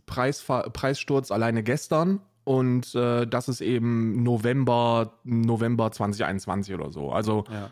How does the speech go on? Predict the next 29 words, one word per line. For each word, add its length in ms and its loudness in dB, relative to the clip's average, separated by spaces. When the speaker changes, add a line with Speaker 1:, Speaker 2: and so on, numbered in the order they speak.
Speaker 1:
sind 260 0
wieder 180 2
im 120 2
Norm-, 420 2
Normalsektor. 800 0
Speaker 2:
Sind 60 -6
wieder 140 -6
n-, 280 -12
komplett 380 -2
normal. 300 -8
Jetzt 180 -6
ist 140 -16
die 60 -16
Frage, 600 -10
ähm, 400 -4
wie 220 -6
macht 320 -4
man 140 -4
das 180 -4
denn, 300 -8
wie 120 -4
macht 280 0
man 120 4
das 200 0
denn 500 2
nicht? 500 2
Also, 260 -4
das, 420 -8
jetzt 360 -10